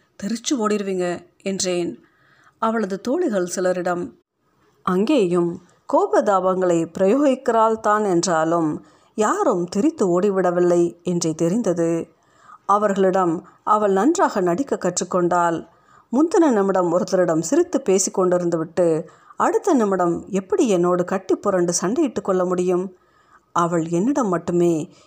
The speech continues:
இந்த அதிகப்படியான இடத்தை எடுத்துக்கொள்கிறாள் என்பதை உணர்ந்தேன். அவளுடைய எல்லா மனநிலைகளையும் வேறு எங்கும் கொட்டாமல், குப்பை தொட்டியாய் என்னை மட்டுமே பயன்படுத்தி கொண்டிருக்கிறாள். அவள் எடுக்கிற வாந்திகளை எல்லாம்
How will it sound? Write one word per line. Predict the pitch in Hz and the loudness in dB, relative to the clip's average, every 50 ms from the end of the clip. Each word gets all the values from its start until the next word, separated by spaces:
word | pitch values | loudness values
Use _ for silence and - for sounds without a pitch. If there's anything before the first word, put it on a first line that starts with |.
| _ _ | _ _
இந்த | 220 202 190 185 185 160 | -4 -4 -2 0 0 0
அதிகப்படியான | 175 - 339 339 392 370 - 262 240 220 220 233 262 262 | 2 0 0 -2 -2 -2 0 0 2 2 2 2 0 0
இடத்தை | 208 175 185 180 180 185 175 | 0 0 -2 -4 -2 0 2
எடுத்துக்கொள்கிறாள் | 170 175 220 262 - - - 202 185 180 185 175 170 165 165 160 - - | 2 2 0 -2 -4 -4 -2 0 0 0 0 0 0 0 0 -2 -6 -6
என்பதை | 180 175 180 175 170 165 165 | -4 -4 -2 0 0 0 0
உணர்ந்தேன். | 160 160 165 180 220 214 190 170 165 160 165 165 - - - _ _ _ _ _ _ _ _ _ _ _ | 0 0 -2 -2 -4 -4 -4 -2 -2 -2 -2 -2 -4 -8 -12 _ _ _ _ _ _ _ _ _ _ _
அவளுடைய | - 214 214 220 208 208 202 196 190 185 185 | 0 0 2 2 2 2 2 2 2 2 2
எல்லா | 180 190 190 233 311 392 427 415 370 | 2 2 2 2 2 2 2 2 2
மனநிலைகளையும் | 277 220 208 202 208 202 196 185 180 185 175 175 175 185 180 175 165 160 160 - _ _ _ _ _ | 2 0 2 2 2 2 2 2 2 2 0 0 0 0 -2 -2 -2 -4 -8 -12 _ _ _ _ _
வேறு | - 202 202 190 185 180 175 | 0 2 2 4 4 2 2
எங்கும் | 175 185 240 311 - 415 269 220 | 2 2 2 0 2 0 0 0
கொட்டாமல், | - 196 185 180 185 208 190 180 175 175 175 175 165 156 180 190 - _ _ _ _ _ | 0 -2 -4 -2 0 0 0 2 2 2 0 0 0 -2 -4 -8 -14 _ _ _ _ _
குப்பை | - - - - - 415 359 | -8 -8 -4 0 2 2 2
தொட்டியாய் | - 302 247 269 - 226 226 214 202 196 185 | 4 2 0 0 0 0 2 2 2 2 2
என்னை | 180 175 180 226 302 285 | 0 0 0 0 0 0
மட்டுமே | 233 190 185 - 180 185 175 | 0 0 -2 -2 -2 -2 -2
பயன்படுத்தி | 170 - 175 175 247 294 277 240 190 - - 180 | -2 -2 -2 0 0 0 0 -2 -4 -4 -6 -4
கொண்டிருக்கிறாள். | - 185 175 170 170 170 170 170 - 180 175 165 165 160 156 - - _ _ _ _ - _ _ - - | -2 -2 0 0 0 0 -2 -4 -2 0 0 0 0 0 -2 -6 -10 _ _ _ _ -20 _ _ -20 -4
அவள் | _ 202 208 190 190 180 175 175 | _ 0 0 2 2 2 2 2
எடுக்கிற | 180 190 254 403 392 - 349 302 220 | 2 2 2 0 0 0 0 0 0
வாந்திகளை | 196 180 180 185 190 190 202 190 180 170 | 0 0 0 0 0 0 0 2 2 2
எல்லாம் | 165 160 160 170 170 165 160 156 - - | 0 0 0 0 0 0 0 -2 -4 -8